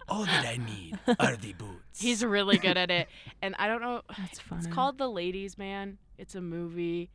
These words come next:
Speaker 2: He wrote, he does that voice
Speaker 1: I wanna say I've heard of this
Speaker 2: all
Speaker 1: movie.
Speaker 2: the freaking time.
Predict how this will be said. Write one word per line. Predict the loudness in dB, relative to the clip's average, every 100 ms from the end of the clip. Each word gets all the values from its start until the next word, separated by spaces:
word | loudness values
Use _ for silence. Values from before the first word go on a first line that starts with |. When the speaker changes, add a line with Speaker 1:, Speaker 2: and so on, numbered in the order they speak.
| -20 -20 -20 -20 -20 -14
Speaker 2:
He | -10
wrote, | -8 -8 -8
he | -10
does | -8 -6
that | -6 -6
voice | -8 -10 -10 -10 -6
Speaker 1:
I | -2
wanna | 0 -2
say | 0 -2
I've | -2
heard | -6 -6 -6
of | -4
this | -2
Speaker 2:
all | 2 2 2 -2
Speaker 1:
movie. | -6 -6
Speaker 2:
the | -8 -10 -20 -12
freaking | -8 -6 -8 -10 -10 -12
time. | -12 -8 -8 -8 -12